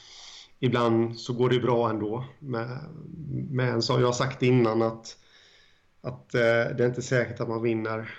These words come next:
S M-guld bara man har hela Pittsburgh Penguins, liksom,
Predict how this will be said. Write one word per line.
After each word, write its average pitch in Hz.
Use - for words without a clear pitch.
S 131
M-guld 110
bara 117
man 117
har 110
hela -
Pittsburgh 117
Penguins, 113
liksom, 117